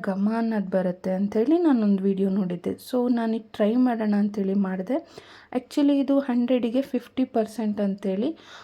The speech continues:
ಆ, ಕೊಡಬಹುದು. ಆ, ಎಸ್, ಇದು ಇದರ ಒಂದು ಘಮ ಅನ್ನೋದು ಏನಿರುತ್ತೆ ಅದು ಖಂಡಿತವಾಗ್ಲೂ, ಆ, ಈ ಇರುವೆಗಳಾಗಲಿ ಅಥವಾ ಜಿರಳೆಗಳನ್ನು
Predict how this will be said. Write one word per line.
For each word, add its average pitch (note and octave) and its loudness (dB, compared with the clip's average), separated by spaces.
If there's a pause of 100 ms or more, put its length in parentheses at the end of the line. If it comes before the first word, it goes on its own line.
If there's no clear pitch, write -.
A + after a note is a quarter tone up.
(180)
ಆ, G#3 0
ಕೊಡಬಹುದು. G3+ 0 (340)
ಆ, G#3+ -4 (280)
ಎಸ್, - -4 (100)
ಇದು A3 4 (360)
ಇದರ G#3+ 2
ಒಂದು G#3+ 4 (240)
ಘಮ G3+ 0
ಅನ್ನೋದು A#3 -2
ಏನಿರುತ್ತೆ G3+ 0 (360)
ಅದು G#3+ 6
ಖಂಡಿತವಾಗ್ಲೂ, G#3+ 0 (260)
ಆ, G3+ -2
ಈ G#3 -2
ಇರುವೆಗಳಾಗಲಿ F#3+ 0
ಅಥವಾ F#3+ -2 (280)
ಜಿರಳೆಗಳನ್ನು G#3+ 2